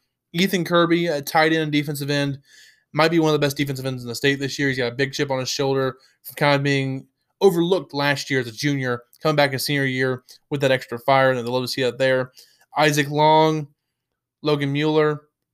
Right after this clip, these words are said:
uh, Jaden Maggart in the backfield, three really good, strong running backs. Christian Anderson up front, um, Hunter Luder-, Luderman up front, Josiah Gertz at tight end, a defensive end this year.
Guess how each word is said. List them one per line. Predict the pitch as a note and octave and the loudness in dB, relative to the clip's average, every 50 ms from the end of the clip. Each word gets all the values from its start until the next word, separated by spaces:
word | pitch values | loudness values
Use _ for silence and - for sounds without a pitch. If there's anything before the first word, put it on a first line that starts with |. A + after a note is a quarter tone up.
| _ - - | _ -12 -8
uh, | C#3+ C3 B2+ B2 A#2 A#2+ B2+ C3 _ _ _ _ _ _ _ _ _ - - | -4 -4 -4 -4 -4 -6 -8 -10 _ _ _ _ _ _ _ _ _ -2 0
Jaden | D3+ D3 C#3 | 0 2 2
Maggart | C#3 C#3 C#3 D3 D3 D3 D3+ | 2 2 0 0 0 -2 -4
in | C#3+ | -2
the | C3+ B2 | -2 -2
backfield, | A#2+ B2 C3 C#3+ C#3 C#3+ - D#3 D3+ D3+ D3 D3 C#3+ C#3 - | 0 2 0 0 0 0 0 2 4 4 2 2 -2 -8 -8
three | - D#3+ E3+ E3+ D#3 | 0 2 2 2 2
really | C#3+ C#3+ D3+ C#3+ D3 C#3+ | 0 0 0 0 0 0
good, | C#3+ C#3 C#3 | -2 -2 -2
strong | - - C3+ C3+ C3 | -2 -2 -2 0 0
running | C3 C3+ C3+ C3 | -2 -2 -2 -2
backs. | B2+ C3 C3 C3 B2+ B2 - - _ _ - - _ _ | 0 0 0 0 -2 -6 -10 -20 _ _ -20 -20 _ _
Christian | - - F3+ D#3+ - - D#3 | -2 -2 0 0 0 0 0
Anderson | D3+ D#3+ D#3+ D#3+ D3+ - E3 D#3+ | 0 2 2 0 0 -2 -2 -2
up | D#3 C#3+ - | -2 -2 -4
front, | - - D#3 D#3 D3+ D3 D3 C#3+ C#3 - - _ _ _ _ _ _ _ _ - | -2 0 2 2 2 0 -2 -4 -8 -12 -18 _ _ _ _ _ _ _ _ -10
um, | - C3 B2 A#2 A#2 A#2+ - | -8 -6 -4 -4 -6 -6 -2
Hunter | - D#3 D3+ D3 C#3+ C#3 C3+ C3+ C3+ _ _ - C#3 | 0 0 2 2 2 0 0 -4 -6 _ _ -8 -2
Luder-, | D3 D3+ D#3 D#3 D#3+ D#3+ E3 D#3 _ - | 2 2 2 2 0 -6 -6 -10 _ -4
Luderman | D#3+ E3 E3+ F3+ F3 F3 F3 F3 E3+ E3+ - | 0 0 0 2 2 0 0 -2 -4 -6 -6
up | E3 D#3+ D#3 | -6 -6 -4
front, | - E3 D#3+ D#3 D#3 D3+ D3+ _ _ _ _ _ _ _ - | -2 0 2 2 2 0 -4 _ _ _ _ _ _ _ -6
Josiah | D3+ C3+ - C#3+ C3 B2 B2 | -4 0 2 2 2 2 2
Gertz | B2 C3+ C#3+ D3+ D3 C#3+ - - D3+ | 2 2 2 2 2 -2 -6 -6 -6
at | D3 C#3+ C#3+ | -8 -8 -2
tight | - D#3 D3 D3 C#3+ | 0 2 2 2 2
end, | D3 C#3+ C#3+ C#3+ C#3+ | 0 0 -2 -2 -4
a | D3+ C#3 | -4 -4
defensive | C#3 C#3 C3+ C#3 C#3 C3+ C3+ | -4 -4 -4 -4 -6 -4 -2
end | C#3+ C#3+ C#3 C#3 | -2 -2 -2 -2
this | C#3 C#3 - - | -4 -6 -4 -4
year. | D3 C#3 C#3 C3+ C3+ C3 | -2 0 2 0 0 -2